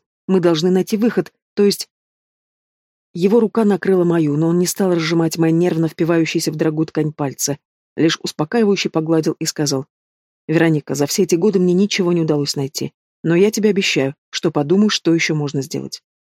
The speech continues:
Он поднёс мои напряжённые пальцы к своим губам и поцеловал, глядя в глаза. Я сразу отпустила его рукав и ощутила, как те спокойствие и хладнокровие, что он источал, плавно перетекают в меня. "Ладно",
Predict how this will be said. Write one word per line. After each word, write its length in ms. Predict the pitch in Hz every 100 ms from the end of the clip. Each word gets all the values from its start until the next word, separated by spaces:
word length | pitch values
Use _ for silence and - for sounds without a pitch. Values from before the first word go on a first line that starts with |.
| _ _ _ _
Он 120 | 175
поднёс 380 | 190 196 240 -
мои 120 | 165
напряжённые 500 | 160 170 160 170 160
пальцы 320 | - 214 202
к 60 | -
своим 240 | - 160
губам 320 | 160 170 220 220
и 80 | 208
поцеловал, 540 | 190 - 175 165 175
глядя 300 | 160 156 156
в 60 | 151
глаза. 360 | 156 147 143 - _ _ _ _ -
Я 140 | 170
сразу 280 | 233 247 226
отпустила 540 | 180 - 190 - 190
его 120 | 160
рукав 340 | 156 151 240 - _ _ _
и 60 | 175
ощутила, 400 | - 220 262 226
как 180 | 208
те 100 | -
спокойствие 600 | 196 - 180 240 214 180
и 20 | 170
хладнокровие, 600 | 175 165 165 233 208 170
что 180 | -
он 80 | 170
источал, 400 | 156 165 - 214
плавно 380 | - 196 214 214
перетекают 520 | 208 190 190 170 160
в 60 | 147
меня. 300 | 160 147 135 _ _ _ _ _ _ 175
"Ладно", 460 | 180 165 143 147